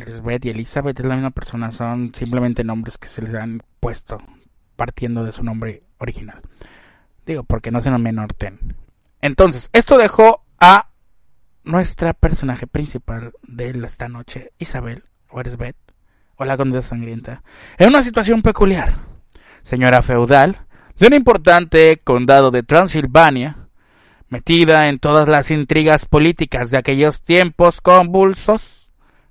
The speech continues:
pero sin ejército con qué proteger su poderío. Por la misma época,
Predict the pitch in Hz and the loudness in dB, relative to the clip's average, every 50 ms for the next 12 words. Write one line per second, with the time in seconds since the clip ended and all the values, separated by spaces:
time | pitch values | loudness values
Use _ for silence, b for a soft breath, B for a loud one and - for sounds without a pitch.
0 | _ _ - 175 185 208 208 240 262 - _ _ _ _ _ _ - 139 127 123 | _ _ 2 4 6 6 6 4 0 -4 _ _ _ _ _ _ -8 -8 -6 -6
1 | 113 - 143 160 175 170 170 175 - 170 - 147 123 117 - 135 127 143 135 - | -4 0 0 0 0 0 -4 -6 -8 -6 -6 -8 -6 -4 -4 -2 -2 -2 -4 -4
2 | 120 - - 123 117 - - 123 - 131 120 101 87 - - - - _ _ _ | -6 -4 -4 -4 -4 -4 -4 -6 -6 -6 -8 -8 -10 -16 -20 -20 -20 _ _ _
3 | _ _ _ b b b b b b b b b b b b b 220 277 294 302 | _ _ _ b b b b b b b b b b b b b 8 8 8 8
4 | 294 269 254 247 233 233 233 214 185 175 160 - - 131 - - 117 123 160 180 | 6 4 4 2 4 4 4 6 6 4 2 2 0 -2 -2 -2 -6 -8 -8 -10